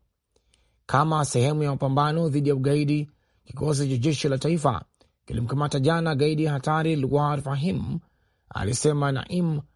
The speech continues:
ambaye alikuwa amejiunga na vikundi vya kigaidi mwaka elfu tisa mia tisini na nne kama muuguzi, wizara ilisema katika taarifa yake. Kukamatwa huko kulitokea Jebel Masad,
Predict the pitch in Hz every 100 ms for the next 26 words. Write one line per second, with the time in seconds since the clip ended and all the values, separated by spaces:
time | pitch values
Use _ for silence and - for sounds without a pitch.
0 | _ - - 127 135 135 151 139 123 170
1 | 170 147 131 143 156 143 139 - 165 165
2 | 165 165 - 127 139 135 - 131 139 151
3 | 135 120 135 127 165 156 120 - _ _
4 | _ - 139 156 165 160 165 165 104 170
5 | - _ _ _ _ - 127 127 147 117
6 | 85 - 160 120 - - _ - - 117
7 | 78 78 - 131 135 123 - _ _ _
8 | _ _ _ _ _ _ _ _ - 156
9 | 180 180 180 190 190 180 185 - 117 113
10 | 127 147 143 139 117 113 151 151 147 143
11 | 143 - 160 113 127